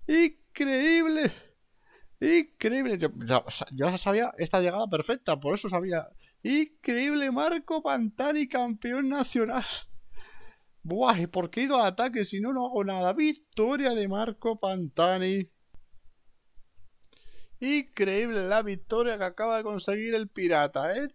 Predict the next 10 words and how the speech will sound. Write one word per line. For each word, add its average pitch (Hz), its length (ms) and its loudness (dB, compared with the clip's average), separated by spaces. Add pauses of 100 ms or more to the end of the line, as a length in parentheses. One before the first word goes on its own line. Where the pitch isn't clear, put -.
Pirata 220 500 -2
en 185 140 -6
casa 202 420 -2
acaba 190 380 0
de 175 180 0
conseguir 170 460 -6
el 170 120 -8
campeonato 170 840 -2
nacional. 170 680 -4 (600)
Brutal. 180 880 2